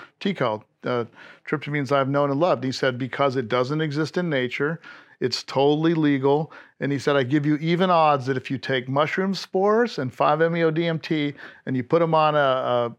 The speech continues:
a, a cow patty, cow manure, that it'll make cilamethoxin." And I'm just like, "Shulgin, even odds?" I'm like, <laughs> "That's the already better, that's already, yes, that's already better than even odds."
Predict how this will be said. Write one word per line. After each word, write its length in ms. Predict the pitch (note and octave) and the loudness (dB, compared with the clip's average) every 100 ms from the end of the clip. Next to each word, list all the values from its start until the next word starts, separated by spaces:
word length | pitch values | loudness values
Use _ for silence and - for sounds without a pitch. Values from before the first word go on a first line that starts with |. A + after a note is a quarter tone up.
| - | -8
a, 80 | A#2 | -8
a 40 | |
cow 320 | A2+ - F3+ | -4 0 2
patty, 460 | G3 C3+ A#2 C3 C#3 _ | 2 0 0 -2 -8 _
cow 200 | - E3 | 0 2
manure, 480 | D#3+ C3+ B2+ C#3 D#3 - - - | 2 0 2 0 -2 -8 -8 0
that 120 | C#3+ | 2
it'll 180 | C#3+ C#3 | 4 2
make 160 | D3 | 0
cilamethoxin." 800 | - D#3+ D3 C#3 G3 B3+ - G2 - - - - - | -2 -2 0 0 0 -2 -8 -10 -12 -20 -20 -20 -6
And 100 | D#3 | -2
I'm 80 | D#3+ | -2
just 160 | D3+ | 0
like, 220 | C#3 B2+ - - _ | 0 0 -6 -20 _
"Shulgin, 760 | - - A3 G4+ B3+ E3 F3 F#3 - - | -6 2 4 6 4 2 2 -2 -8 -2
even 300 | A3 B3+ G3+ | 2 4 4
odds?" 340 | B3 D4 F#3 | 4 4 4
I'm 120 | F3 F3+ | 2 4
like, 160 | E3 | 4
<laughs> 400 | E3 D#3+ - B3+ C5 B4 C#4+ G3 B3 C4+ C#4 - | 4 4 6 6 6 4 4 4 2 0 0 -2
"That's 260 | G#3+ B3+ G3+ | 0 0 2
the 120 | B3 | 4
already 240 | A#3+ A#3 G3+ | 6 6 4
better, 260 | A#3+ C4 | 4 4
that's 200 | A#3 D#4 | 2 4
already, 220 | E4 C4+ D#4+ | 4 6 6
yes, 420 | G#4 B4 D#3 - | 6 6 4 2
that's 220 | A#2 - | 0 2
already 180 | A#3 A3 | 4 4
better 260 | G#3 E4 C4+ | 4 4 4
than 140 | E3+ | 4
even 260 | D#3+ C#3+ C#3+ | 2 2 4
odds." 420 | C#3 D#3 F3 - | 4 4 2 -6